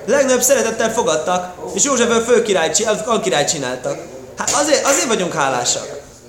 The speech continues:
Azokért az egyiptomiakért vagyunk hálásak, nem azokért az egyiptomiakért, akik sanyargattak minket. Hát ez, sajnos ez nem teljesen tartom logikusnak,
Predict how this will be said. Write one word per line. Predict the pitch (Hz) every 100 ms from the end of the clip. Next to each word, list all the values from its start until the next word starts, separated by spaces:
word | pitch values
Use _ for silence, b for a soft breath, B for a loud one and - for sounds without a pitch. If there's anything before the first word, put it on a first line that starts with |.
| - -
Azokért | - 247 302 285 220
az |
egyiptomiakért | 202 190 190 175 175
vagyunk | 160 160
hálásak, | 151 151
nem | 208
azokért | 247 202 180
az | 165
egyiptomiakért, | 165 175 156 151
akik | 143 135
sanyargattak | 170 196 165 156 156 147
minket. | 147 151 151
Hát | 156 165
ez, | 160 165
sajnos | 220 180 147 160
ez | 151 151 B B B B
nem | 185
teljesen | 180 156 156 156 156
tartom | 156 151 156 151 147 147 147
logikusnak, | 147 139 131 131 135 139